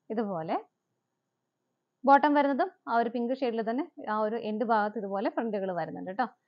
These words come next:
പ്രൈസ് സെയിം തന്നെയാണ് വരുന്നത്. നമുക്ക് അടുത്ത കളർ ഷെയ്ഡ് നോക്കാം. നെക്സ്റ്റ് കളർ ഷെയ്ഡ് വരുന്നത് നല്ല ഭംഗിയുള്ള ഒരു ഒലിവ് ഗ്രീൻ ഷെയ്ഡ് ആണ് വരുന്നത്. നമ്മൾ നേരത്തെ കണ്ട ആ ഒരു കളർ ഷെയ്ഡ് തന്നെ കോൺട്രാസ്റ്റ്, ആ, റിവേഴ്സ് കോമ്പിനേഷൻ ആണ് വരുന്നത് ട്ടോ.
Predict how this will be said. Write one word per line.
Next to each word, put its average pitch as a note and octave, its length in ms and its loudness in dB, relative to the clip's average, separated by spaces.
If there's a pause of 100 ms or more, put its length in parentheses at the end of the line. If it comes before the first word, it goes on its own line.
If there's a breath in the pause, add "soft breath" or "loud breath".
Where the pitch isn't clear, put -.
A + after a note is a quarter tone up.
(200)
പ്രൈസ് D4+ 260 2
സെയിം D#4+ 320 0
തന്നെയാണ് C#4 320 4
വരുന്നത്. C#4 420 6
നമുക്ക് C#4+ 280 4
അടുത്ത F4 160 4
കളർ A3+ 220 4
ഷെയ്ഡ് F#3 280 -6
നോക്കാം. F#3 260 -10 (3000)
നെക്സ്റ്റ് F4+ 280 -2
കളർ F4 180 8
ഷെയ്ഡ് E4+ 240 6
വരുന്നത് E4 300 10
നല്ല C#4+ 160 8
ഭംഗിയുള്ള B3+ 360 6
ഒരു C4 80 4
ഒലിവ് C4 360 2
ഗ്രീൻ D4+ 200 4
ഷെയ്ഡ് B3 260 2
ആണ് A#3 160 6
വരുന്നത്. G#3+ 300 4
നമ്മൾ C4 180 2
നേരത്തെ A#3+ 280 0
കണ്ട A3 160 0
ആ G#3 80 8
ഒരു A3 180 6
കളർ G#3+ 140 2
ഷെയ്ഡ് G#3+ 340 -2
തന്നെ G#3+ 160 -2
കോൺട്രാസ്റ്റ്, G#3 580 -2
ആ, F#3+ 320 -4 (140)
റിവേഴ്സ് G#3+ 300 2
കോമ്പിനേഷൻ F#3+ 500 -4
ആണ് F3 140 -6
വരുന്നത് F3 340 -4
ട്ടോ. A#3+ 100 0